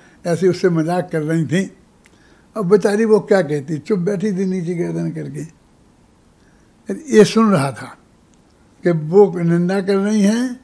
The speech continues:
इसकी, और लोगों की प्रशंसा कर रही हैं, और ये चुपचाप सुन रही थी। गुस्सा आया, इसे जवाब देना चाहिए कि नहीं, सबसे बढ़िया वो ही है। क्या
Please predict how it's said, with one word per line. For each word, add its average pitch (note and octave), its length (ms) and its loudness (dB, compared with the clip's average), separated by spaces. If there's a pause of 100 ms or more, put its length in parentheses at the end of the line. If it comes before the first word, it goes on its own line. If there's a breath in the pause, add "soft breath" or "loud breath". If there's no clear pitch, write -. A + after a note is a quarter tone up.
(240)
इसकी, F3+ 480 -2 (1040)
और F#3+ 180 6
लोगों G3 240 4
की G3 120 2
प्रशंसा F3 500 -2
कर G3 120 -2
रही G#3 280 0
हैं, A3+ 400 0 (260 soft breath)
और F#3 120 2
ये G#3 120 8
चुपचाप F3 460 0
सुन D#3 260 -4
रही D3+ 180 -6
थी। C#3 80 -6
गुस्सा D3 420 -6
आया, C3 200 -14 (380 soft breath)
इसे F#3 200 4
जवाब F3+ 380 6
देना D#3+ 280 -2
चाहिए C3 300 -10 (320)
कि F3 80 0
नहीं, F3 200 0
सबसे F#3+ 340 6
बढ़िया E3 340 2
वो C#3+ 160 -4
ही C3 180 -4
है। G2+ 180 -14 (1700)
क्या G3 280 0